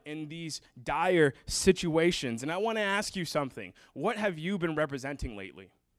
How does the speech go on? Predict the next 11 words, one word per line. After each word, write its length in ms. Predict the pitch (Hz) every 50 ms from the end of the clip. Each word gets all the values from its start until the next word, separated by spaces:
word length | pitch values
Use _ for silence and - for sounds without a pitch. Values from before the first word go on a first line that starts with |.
| _ _ _ _ _ _ _ _ _ _ _ _ _ _ _ _ _ _ -
Have 200 | - 160 160 143
you 260 | 156 185 214 226 226
been 180 | 175 185 175 165
representing 560 | 165 175 160 160 135 160 160 - - 147 123
fear? 380 | - - 127 139 180 208 202 _ _ _ _ _ _ _ _ _ _ _ _ _ _ _
Have 200 | - 135 127 117
you 280 | 120 131 151 180 190
been 180 | 175 147 151 139
rep-, 220 | 131 143 151 - _ _ 117
representing 680 | 127 139 147 139 139 131 120 135 143 131 - 139 123
frustration? 760 | 113 - 113 107 - - - 110 127 135 - - 208 233 262